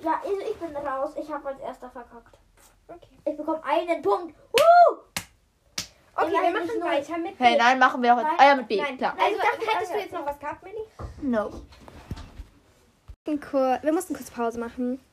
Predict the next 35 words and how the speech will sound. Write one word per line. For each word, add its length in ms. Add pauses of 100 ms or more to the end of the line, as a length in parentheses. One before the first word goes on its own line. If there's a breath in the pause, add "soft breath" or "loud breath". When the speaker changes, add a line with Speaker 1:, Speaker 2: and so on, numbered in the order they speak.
Speaker 2:
Ähm, 520 (200)
Speaker 1:
Okay, 240
also, 160 (120)
ähm, 140
Speaker 2:
weil 120
wir 60
Speaker 1:
ihr 120
Speaker 2:
nach 60
Speaker 1:
müsst 120
doch, 60 (100)
Speaker 2:
Tischdecken 160
Speaker 1:
ihr 100
müsst 160
doch 60
Speaker 2:
gefragt 200
Speaker 1:
jetzt 60
noch 140
Speaker 2:
wurden. 100
Speaker 1:
weitermachen, 520
weil, 100
Speaker 2:
Nein, 220
Speaker 1:
ach 160
Speaker 2:
nein. 20 (180)
Speaker 1:
nein, 80
genau, 220
ich 100
hab 120
jetzt 160
einen 240
Speaker 2:
Ähm, 60
was, 40 (180)
ich 140
Speaker 1:
Minuspunkt 160
Speaker 2:
hätte 100
noch, 100